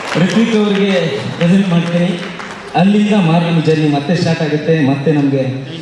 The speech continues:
ನಿಶಾಂತ್ ಸರ್ ಸಿಗ್ತಾರೆ. ಅದಾದ ನಂತರ ಸಿನಿಮಾ ಇವತ್ತು ಇಲ್ಲಿ ತನಕ ಬಂದು ನಿಂತಿದೆ. So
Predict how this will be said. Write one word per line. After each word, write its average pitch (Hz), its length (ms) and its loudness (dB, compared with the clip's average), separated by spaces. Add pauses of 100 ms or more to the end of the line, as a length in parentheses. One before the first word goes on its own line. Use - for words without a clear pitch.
(160)
ನಿಶಾಂತ್ 175 320 0
ಸರ್ 165 140 0
ಸಿಗ್ತಾರೆ. 151 640 -2 (360)
ಅದಾದ 143 220 2
ನಂತರ 151 380 0
ಸಿನಿಮಾ 143 280 0
ಇವತ್ತು 135 300 0
ಇಲ್ಲಿ 135 140 2
ತನಕ 127 180 0
ಬಂದು 135 140 2
ನಿಂತಿದೆ. 120 600 -2 (1900)
So 185 380 2